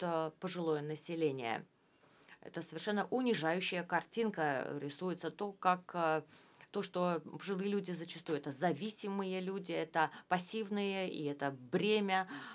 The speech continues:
Исследования, м, прошлых лет, а, показывают, что четверть, э, людей с ковид, э, были именно пожилыми, м, это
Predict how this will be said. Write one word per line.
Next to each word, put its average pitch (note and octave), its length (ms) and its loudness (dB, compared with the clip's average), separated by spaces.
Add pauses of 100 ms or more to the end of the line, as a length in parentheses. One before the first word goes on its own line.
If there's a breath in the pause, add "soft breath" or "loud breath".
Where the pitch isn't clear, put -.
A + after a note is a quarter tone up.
(180 loud breath)
Исследования, G3 720 0 (120)
м, D#3 260 -8 (1400)
прошлых G#3 380 -2
лет, G#3+ 200 0
а, F#3+ 160 6 (100)
показывают, G3+ 480 2
что F#3 220 -6 (160)
четверть, F3+ 540 0
э, E3+ 640 0
людей F#3 680 4 (500 soft breath)
с F3+ 340 2
ковид, F#3 500 4
э, E3 260 6
были F#3 800 2
именно G3 300 0
пожилыми, F3 760 0
м, D3 340 -10
это E3+ 260 -4